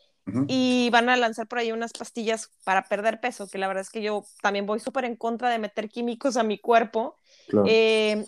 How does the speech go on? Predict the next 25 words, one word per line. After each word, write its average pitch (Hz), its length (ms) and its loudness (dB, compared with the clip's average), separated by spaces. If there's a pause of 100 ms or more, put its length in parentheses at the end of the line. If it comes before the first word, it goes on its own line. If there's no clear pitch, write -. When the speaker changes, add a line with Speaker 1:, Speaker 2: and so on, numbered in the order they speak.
Speaker 2:
entonces, 277 600 -2 (200)
eh, 247 760 0
en 262 160 -2
estas 294 240 -6
estadísticas 285 460 -6
que 277 100 -6
me 247 120 -4
compartió 233 440 -4
un 254 80 -2
amigo, 269 360 0
pues 240 200 -6
ahorita 220 220 -2
está 247 180 -2
Chile 294 240 2
en 302 80 4
primer 285 240 2
lugar, 277 320 4 (260)
segundo 269 400 4
lugar 240 280 4
México 262 600 -2
y 254 120 0
tercer 247 320 -4
lugar 233 200 2
Estados 214 380 -8
Unidos. - 420 -12